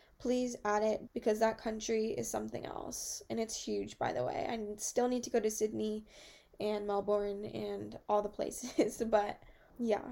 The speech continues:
it was really hard saying goodbye to everyone while I was in Australia because of the connections I had made in such a short span of time became so strong. Um, after my whole Australia era ended,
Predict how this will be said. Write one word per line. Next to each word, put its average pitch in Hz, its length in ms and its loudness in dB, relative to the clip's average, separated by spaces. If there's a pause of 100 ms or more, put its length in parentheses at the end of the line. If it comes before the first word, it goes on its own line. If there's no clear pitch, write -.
(100)
it 247 60 6
was 233 160 8
really 254 220 10
hard 220 440 4
saying 208 580 0
goodbye 208 400 4
to - 160 4
everyone 208 460 2
while 202 260 4
I - 40 2
was 220 120 0
in 190 80 -2
Australia 202 720 2 (320)
because 247 320 4
of 240 140 6
the 240 60 2
connections 208 600 -4
I 214 160 2
had 220 140 0
made 202 480 -2 (380)
in 214 100 -4
such 214 240 0
a 214 40 -2
short 214 280 2
span 208 240 0
of 196 100 -2
time 196 520 -4
became 208 580 0
so 208 260 4
strong. 208 720 0 (140)
Um, 208 380 0
after 247 360 2
my 233 140 2
whole 214 340 4
Australia 214 720 2
era 202 480 2 (100)
ended, 214 520 4